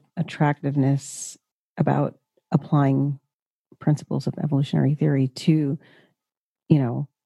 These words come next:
I mean, in our case, you know, we're interested in psychology. In your case, you're going, you're interested in psychology and you're going into medicine, but it's, it's wide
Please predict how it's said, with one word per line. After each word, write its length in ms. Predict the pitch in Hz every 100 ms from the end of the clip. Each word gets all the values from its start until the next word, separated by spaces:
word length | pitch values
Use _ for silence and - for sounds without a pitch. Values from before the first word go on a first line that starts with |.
| -
I 40 | 156
mean, 200 | 151 147
in 60 |
our 100 | 165
case, 380 | 165 135 139 -
you 80 | 147
know, 180 | 139 131
we're 140 | 139
interested 380 | - 139 139 -
in 80 | 131
psychology. 540 | 127 127 160 147 143
In 60 | 127
your 100 | 127
case, 360 | - 127 131 -
you're 200 | 139 139
going, 320 | - 131 131
you're 200 | - 135
interested 360 | - 139 135 131
in 80 | 135
psychology 440 | 117 170 151 143
and 80 | 113
you're 100 | 135
going 180 | - 123
into 120 | 156
medicine, 400 | 185 202 185 170 - - - -
but 240 | 196 - _
it's, 440 | - 175 - - -
it's 220 | 165 156 175
wide 760 | 156 160 160 151 151 151 156